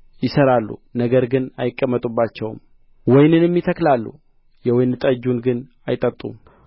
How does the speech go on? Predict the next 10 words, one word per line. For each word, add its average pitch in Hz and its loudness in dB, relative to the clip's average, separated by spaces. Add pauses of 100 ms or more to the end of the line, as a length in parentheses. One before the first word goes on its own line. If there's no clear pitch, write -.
(160)
ታላቁ 151 4
የእግዚአብሔር 107 2
ቀን 135 -4 (180)
ቀርቦአል። 104 0 (360)
የእግዚአብሔር 139 2
ቀን 131 -4 (320)
ድምፅ 127 0
ቀርቦአል፣ 123 0 (500)
እጅግም 165 2
ፈጥኖአል። 180 0